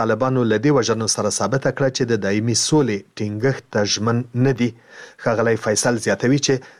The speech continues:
د سولې د بهیر د پرمختګ لپاره پکار ده چې طالبان تاوتریخوالی راکم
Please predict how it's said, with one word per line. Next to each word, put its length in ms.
د 160
سولې 260
د 160
بهیر 180
د 180
پرمختګ 400
لپاره 360
پکار 260
ده 60
چې 240
طالبان 500
تاوتریخوالی 760
راکم 340